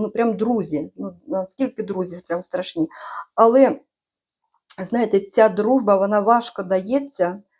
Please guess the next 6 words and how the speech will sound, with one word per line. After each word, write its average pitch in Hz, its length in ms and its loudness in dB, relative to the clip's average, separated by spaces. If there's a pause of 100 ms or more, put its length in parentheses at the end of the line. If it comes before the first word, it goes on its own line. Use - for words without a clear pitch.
Трампу. 175 540 0 (560)
І, 220 300 0
м, 185 720 -4 (460)
по 226 100 4
Луні 226 460 2
тут 240 240 -8